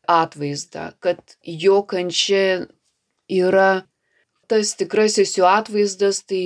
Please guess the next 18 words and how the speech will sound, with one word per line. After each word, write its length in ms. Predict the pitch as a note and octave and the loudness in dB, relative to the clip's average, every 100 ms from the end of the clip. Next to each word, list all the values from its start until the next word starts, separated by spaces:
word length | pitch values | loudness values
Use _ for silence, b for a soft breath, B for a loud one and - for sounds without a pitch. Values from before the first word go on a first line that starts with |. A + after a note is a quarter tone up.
| F3+ | 0
yra 300 | F3+ G3 G3+ G3+ G3+ _ _ _ - | 2 2 2 -2 -8 _ _ _ -6
kančia 440 | F#3 F3 E3 G3 | -4 -2 0 0
iš 160 | F#3+ - | 2 0
meilės, 680 | F#3+ G3 F#3 D3 C#3 - - - - _ _ _ _ _ | 2 2 2 0 -4 -12 -16 -16 -18 _ _ _ _ _
kad 220 | - F3+ G#3+ | -8 -4 0
mes 240 | G#3 G3+ | 0 -2
to 160 | - G#3+ | -4 -2
nepamirštume. 1120 | G3 G3 G3 F#3 B3 A#3 D3 - C#3+ D3 - _ _ _ _ _ _ - | 0 -2 -2 -2 -2 -2 -4 -8 -12 -16 -18 _ _ _ _ _ _ 0
Taigi 640 | G3+ F#3 A3+ A#3 A3 - | 0 2 4 6 4 -2
ne, 600 | - G3 G3+ G#3+ G#3+ G#3 - | -6 -4 -2 -2 0 0 -2
ne 220 | G3 G3+ | 0 -2
fizinis 560 | G3+ C4 G#3 G3 F3+ - | 0 0 0 0 -2 -2
Kristaus 600 | G3 G3 - F#3+ F3+ - | 0 0 0 0 0 -4
pavidalas 720 | - E3 B3+ D4 A3+ F3 E3 - | -2 0 0 2 4 4 2 -6
mums, 440 | E3+ E3+ D#3+ - - | -6 -6 -6 -10 -6
e, 260 | E3 D#3+ - | -4 -2 -4
svarbu, 680 | - E3 F3 E3 E3 D3+ C#3+ b b b | -4 0 2 2 2 0 0 b b b
bet 680 | E3+ D#3+ F#3 F#3 F#3 F3+ | -14 -2 4 4 4 0